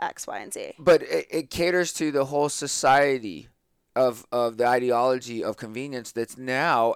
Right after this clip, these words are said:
Speaker 2: at your fingertips. We have
Speaker 1: Yeah.
Speaker 2: the ability to have anything we want at our fingertips, which means I forgot how to spell.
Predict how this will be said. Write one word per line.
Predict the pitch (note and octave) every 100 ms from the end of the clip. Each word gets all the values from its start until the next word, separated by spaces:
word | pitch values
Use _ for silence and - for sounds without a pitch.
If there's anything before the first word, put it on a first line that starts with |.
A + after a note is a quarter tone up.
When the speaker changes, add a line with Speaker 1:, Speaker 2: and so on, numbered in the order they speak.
| -
Speaker 2:
at | B2 C3+
your | C#3 C3
fingertips. | D3 C#3+ A#2 G2 - - -
We | C3+ C#3+
have | C#3 C3+ C3+ D#3
Speaker 1:
Yeah. | -
Speaker 2:
the | D3+
ability | C3 C#3 B2 A#2
to | - A2
have | G2 _
anything | C3+ D3+ F3 - D3+ C3
we | C3
want | B2+ A2+ A#2 -
at | B2 C3
our | C3
fingertips, | C#3 B2+ G#2+ - -
which | A2 -
means | C#3 C3+ - - -
I | B2+ C#3
forgot | D3 C#3 B2
how | A#2
to |
spell. | - - G2+ D2+